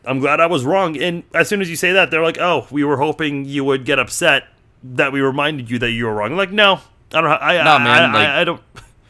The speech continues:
Speaker 2: especially after we win, like, yeah, you can come at me with the receipts of when I said we were gonna lose. You're not gonna knock me down a peg. We won. There's no better
Speaker 1: Yeah,
Speaker 2: feeling in the
Speaker 1: I mean,
Speaker 2: world.
Speaker 1: I, I'm, I'm happy to be wrong. It's like, I, I think people were hoping for a different reaction, that I'd be angry. <laughs>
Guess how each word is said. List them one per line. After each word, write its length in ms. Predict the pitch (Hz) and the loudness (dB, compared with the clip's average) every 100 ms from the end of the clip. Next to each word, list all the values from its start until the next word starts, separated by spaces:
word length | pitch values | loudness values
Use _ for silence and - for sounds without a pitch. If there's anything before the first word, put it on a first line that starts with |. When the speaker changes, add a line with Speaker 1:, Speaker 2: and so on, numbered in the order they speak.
| - - - | -20 -20 -12
Speaker 2:
especially 500 | 123 - 156 - 139 | -10 -6 -6 -2 0
after 220 | 127 156 | 0 0
we 100 | 113 | 0
win, 340 | 92 95 139 123 | 0 0 -2 -2
like, 220 | 98 - | -2 -2
yeah, 280 | 127 117 92 - - | 0 0 0 -8 -14
you 300 | 104 95 107 | -10 -6 -4
can 260 | 117 113 - | -4 -6 -10
come 300 | - 113 113 | -6 -4 0
at 160 | 113 | 0
me 100 | 113 | 0
with 120 | 110 - | -4 -2
the 80 | |
receipts 460 | 107 98 - 113 - | -2 -2 -4 -6 -4
of 100 | 101 | -4
when 160 | 101 98 | -2 -2
I 80 | |
said 220 | 98 110 107 | -2 -4 -2
we 80 | |
were 100 | 107 | -2
gonna 140 | 104 95 | -2 -4
lose. 380 | 90 120 185 - - - - _ - _ 90 | -2 -4 -4 -10 -20 -20 -20 _ -20 _ -4
You're 120 | 117 | 2
not 160 | 175 | 2
gonna 120 | - 98 | 2 2
knock 220 | 131 - | 2 2
me 60 | |
down 200 | 90 170 | -4 -4
a 40 | 85 | -4
peg. 240 | - 113 | -4 -4
We 120 | 104 | -4
won. 360 | 92 113 180 - - - | -4 -2 -4 -4 -16 -10
There's 180 | 143 147 | -8 -6
no 100 | 156 | -4
better 160 | 151 | 0
Speaker 1:
Yeah, 140 | 190 147 | 4 4
Speaker 2:
feeling 140 | 120 | 4
in 40 | 139 | 0
the 60 | |
Speaker 1:
I 60 | 143 | 0
mean, 120 | 170 | 0
Speaker 2:
world. 140 | - 156 | 0 2
Speaker 1:
I, 160 | 175 | 0
I'm, 120 | 151 156 | -2 0
I'm 180 | 160 | 2
happy 260 | 143 208 - | 4 2 0
to 60 | 156 | -2
be 80 | 135 | 0
wrong. 340 | 139 175 110 | 4 2 2
It's 100 | 104 | -4
like, 300 | 131 123 - - - - - | -6 -4 -6 -12 -20 -18 0
I, 100 | 185 175 | 2 4
I 80 | 190 | 2
think 160 | 208 | -2
people 240 | 202 190 214 | -2 0 2
were 160 | 196 | 4
hoping 300 | 165 220 214 | 4 2 0
for 160 | 170 165 | -2 -2
a 40 | 147 | -2
different 260 | 143 165 | -4 -4
reaction, 540 | 160 170 165 160 185 165 | -2 2 0 0 -6 -2
that 100 | 135 | -2
I'd 120 | 147 | 0
be 120 | 143 | 0
angry. 420 | 131 165 170 180 | 0 0 -2 -2
<laughs> 60 | 180 | -4